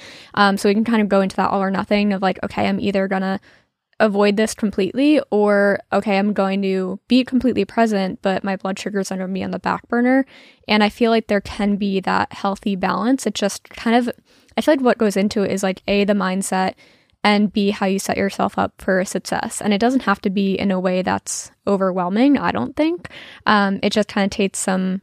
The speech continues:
practicing, and the more that you troubleshoot through it and the more that you put yourself in that scenario, the more that you can kind of go through the motion and, and, uh, troubleshoot it, go through the trial and error. So, um, yeah,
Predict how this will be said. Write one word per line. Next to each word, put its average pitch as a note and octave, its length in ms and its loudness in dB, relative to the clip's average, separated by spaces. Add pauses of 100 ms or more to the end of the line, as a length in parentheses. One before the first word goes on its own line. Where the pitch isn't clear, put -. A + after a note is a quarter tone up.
(120)
practicing, C#4 680 2
and F#3+ 300 2
the G3 100 0
more F#3 240 0
that G3 120 -2
you F#3 100 0
troubleshoot G3 560 0
through G3 220 0
it A#3+ 180 4
and G3 140 -2
the F#3+ 40 -2
more F#3+ 280 -2
that F#3+ 100 -4
you F#3 100 -2
put G3 180 -2
yourself G3 420 -2
in G3 220 0
that F#3 220 -4
scenario, G3 560 2
the A3 120 2
more F#3+ 280 0
that F#3 160 -2
you G3 80 -4
can G3 160 -6
kind F#3+ 200 -6
of F#3 200 -6 (460)
go G3 160 2
through G3+ 480 2
the A3 60 0
motion A3 380 2
and, F#3 180 -4
and, F#3 300 -4
uh, F#3 260 -2 (360)
troubleshoot - 400 -2
it, A3+ 100 -6
go G3 140 -2
through G3 140 0
the G3 40 -2
trial G3 240 -2
and G3 80 -6
error. - 300 -6 (520)
So, A3 520 4 (100)
um, G3+ 360 0
yeah, A3 180 2